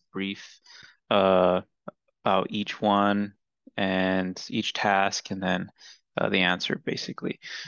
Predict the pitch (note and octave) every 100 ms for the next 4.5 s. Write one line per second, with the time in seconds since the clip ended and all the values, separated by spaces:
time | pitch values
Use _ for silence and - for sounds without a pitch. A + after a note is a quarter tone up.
0 | - - - B2+ - _ - G#2+ - -
1 | - - - - - - - A#2 G2+ -
2 | - _ _ A2+ G2 G2+ - _ _ _
3 | _ _ _ _ _ - - - - -
4 | - A#2+ A#2 A2